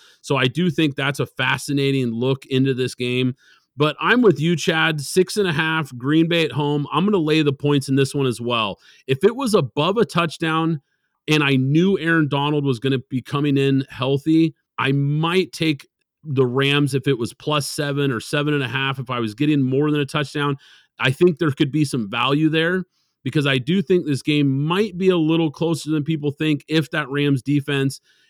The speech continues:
can play lights out and if they can get the running game established,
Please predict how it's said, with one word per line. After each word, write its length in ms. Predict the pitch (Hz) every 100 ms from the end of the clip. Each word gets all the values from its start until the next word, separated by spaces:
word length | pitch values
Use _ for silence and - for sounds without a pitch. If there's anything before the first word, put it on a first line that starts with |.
| _
can 180 | - 135
play 540 | - 147 151 151 151 147
lights 400 | 135 135 143 135
out 300 | 143 135 139 -
and 200 | 131 127
if 100 | -
they 120 | 147
can 160 | 143 113
get 180 | 139 135
the 80 |
running 380 | 113 120 131 139
game 240 | 135 139 131
established, 760 | - 135 131 135 139 135 -